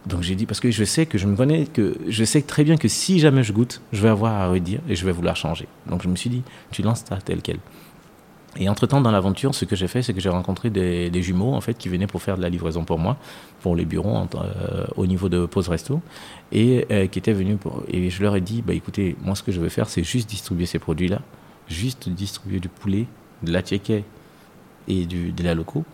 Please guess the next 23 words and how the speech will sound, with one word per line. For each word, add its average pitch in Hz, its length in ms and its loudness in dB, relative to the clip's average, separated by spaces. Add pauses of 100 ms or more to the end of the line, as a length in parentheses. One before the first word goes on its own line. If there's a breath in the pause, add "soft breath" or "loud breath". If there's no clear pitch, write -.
(100)
C'est - 140 -10
tout 127 120 -4
ce - 80 -6
que - 80 -4
je 92 100 -2
pouvais 87 220 -2
distribuer 85 460 -4 (200)
là. 92 340 0
Donc, 95 260 -2
si - 80 -2
vous 123 80 0
pouvez 113 160 2
m'en 104 120 2
trouver, 101 380 0
donc, 95 280 0
euh, 92 180 0
des 85 100 -2
personnes 90 300 -2
dans 87 80 2
les 85 80 0
bureaux 85 260 0
et 90 80 0
tout. » 85 160 -6